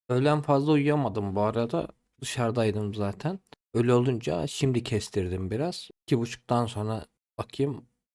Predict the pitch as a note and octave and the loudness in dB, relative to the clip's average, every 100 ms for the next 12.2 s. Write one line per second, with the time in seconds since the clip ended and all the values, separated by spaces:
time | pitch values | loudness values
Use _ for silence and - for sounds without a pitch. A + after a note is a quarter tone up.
0 | A2+ A2+ A#2+ A#2+ A2 A2 - G2+ - G#2+ | -2 -2 0 -2 -2 -4 -2 -2 -2 -2
1 | A2+ B2+ - G#2+ A#2 A#2 - A2 - - | 0 0 0 0 0 -2 -2 -4 -4 -10
2 | _ _ - A#2+ A#2+ A#2+ B2+ B2+ - B2+ | _ _ -4 0 2 2 2 0 2 2
3 | B2 - A#2+ A#2 C3 C3+ B2+ A#2+ B2+ A#2+ | 0 -4 0 4 6 6 4 2 0 0
4 | A#2 - - G#2+ A2+ C#3 - _ - - | -2 -6 0 2 2 0 -4 _ -8 0
5 | A2+ A#2 B2 A#2+ B2 A#2 B2+ B2+ G2+ A2 | 0 4 4 6 4 4 4 4 6 2
6 | G#2+ G2 B2 D#3+ _ _ - C#3+ C#3 B2+ | 2 2 2 0 _ _ 0 4 6 8
7 | A#2+ A2 A2 B2+ C#3+ C3 A2 G2+ C3+ C3 | 8 6 4 2 2 2 2 4 4 4
8 | - C3 B2+ B2 F#2+ F#2+ G#2+ E3 - _ | 4 4 4 2 0 -2 -2 -2 -4 _
9 | _ - D3 A2 A#2+ B2+ D3 C3+ B2+ A#2 | _ -4 -2 -2 -4 -4 0 0 -2 -6
10 | G#2+ B2 B2 A#2 G#2 F#2+ F#2 F#2 A#2 C3+ | -2 0 2 0 0 -2 -2 0 0 -2
11 | - _ _ - D#3 D3+ C3+ C3 B2+ C#3 | -4 _ _ -2 2 4 6 6 6 4
12 | D3+ | 0